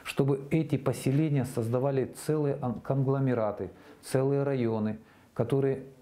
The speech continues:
с-, автоматически остановят вырубку лесов. А она не нужна будет, потому что всегда можно будет воспользоваться своим лесом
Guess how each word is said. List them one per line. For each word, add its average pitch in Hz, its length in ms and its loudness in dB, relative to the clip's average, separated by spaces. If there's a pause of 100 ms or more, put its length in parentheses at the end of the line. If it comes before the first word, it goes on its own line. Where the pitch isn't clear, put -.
(120)
с-, - 180 -12
автоматически 139 920 0 (320)
остановят 139 640 0
вырубку 139 400 0
лесов. 135 400 0 (680)
А 110 160 2
она 139 140 2
не 175 120 4
нужна 139 340 0
будет, 107 320 -2
потому 117 340 0
что 113 320 -2 (1080)
всегда 135 420 2
можно 110 280 0
будет 110 240 0
воспользоваться 113 680 -2
своим 113 480 0
лесом 123 440 0